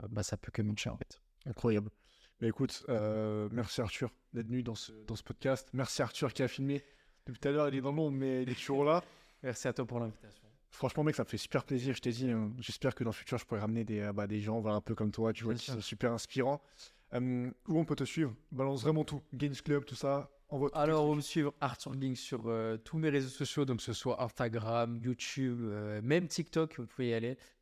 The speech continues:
Speaker 1: Et, euh, sinon, ma marque de vêtements, gains club point co. Euh, donc, euh, voilà, si vous voulez aller copier un petit truc, sympa.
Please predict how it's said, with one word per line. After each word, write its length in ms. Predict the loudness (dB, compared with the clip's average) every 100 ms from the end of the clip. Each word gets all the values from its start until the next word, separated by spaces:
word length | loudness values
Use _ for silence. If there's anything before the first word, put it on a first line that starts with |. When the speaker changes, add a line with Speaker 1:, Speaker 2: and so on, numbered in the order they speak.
| -8
Speaker 1:
Et, 160 | -2 0
euh, 300 | 0 0 -2
sinon, 380 | -4 -2 0 2
ma 180 | 2
marque 200 | 2 0
de 60 | 0
vêtements, 300 | -2 0 0
gains 180 | 2 2
club 220 | 0 -4
point 200 | -2 -4
co. 240 | -4 -8 -10 _ _ _ -4
Euh, 140 | -2
donc, 260 | -2 -4 -2
euh, 120 | -2
voilà, 300 | -2 -4 -6
si 120 | -8
vous 60 | -8
voulez 160 | -4 -4
aller 140 | -4
copier 280 | -6 -10 -12
un 40 |
petit 120 | -14 -12
truc, 280 | -10 -10 -14 _ _ _
sympa. 280 | -20 _